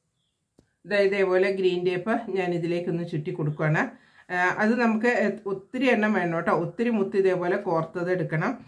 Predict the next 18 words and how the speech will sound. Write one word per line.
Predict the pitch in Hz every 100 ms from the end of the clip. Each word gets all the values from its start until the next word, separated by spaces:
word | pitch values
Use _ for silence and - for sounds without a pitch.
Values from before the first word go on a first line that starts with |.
| - _
നിങ്ങൾക്കിപ്പം | 220 226 226 233 233
മാലയൊക്കെ | 214 214 220 220
പൊട്ടിയതിൻ്റെ | 214 214 214 208 214
മുത്തുകൾ | 208 196 208 196 208
കാണുമല്ലോ, | 196 180 175 170
ഇങ്ങനെ | 160 175
വെള്ള | 185 180 185
കളറിലുള്ള | 185 180 175 175 175 185
മുത്തുകൾ | 208 156 175 170
കാണുമല്ലോ. | 165 151 147 165
ഇനിയിപ്പോൾ | 175 185 190
കളറായാലും | 196 185 208 226 220 220 233
കുഴപ്പമൊന്നുമില്ല | 226 190 190 185 170 151
കേട്ടോ. | 147 175
അതനുസരിച്ച് | 160 160 160 156 170 156 240 - - - - 175
നമുക്ക് | 170 170
ഇതേപോലെ, | 170 165 160 160 196 -
ഏ, | 185